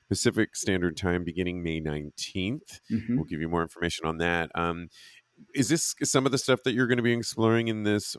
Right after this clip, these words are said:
Speaker 1: five-part series, and what else can we expect from this?
Speaker 2: Uh,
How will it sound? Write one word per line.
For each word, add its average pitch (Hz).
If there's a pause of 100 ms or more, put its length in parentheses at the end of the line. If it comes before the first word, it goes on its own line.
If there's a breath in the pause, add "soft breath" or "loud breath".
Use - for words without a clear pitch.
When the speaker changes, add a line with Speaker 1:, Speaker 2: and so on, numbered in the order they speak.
Speaker 1:
five-part 101
series, 104
and 95
what 98
else 104
can 107
we 82
expect 73
from 78
this? 71 (520)
Speaker 2:
Uh, -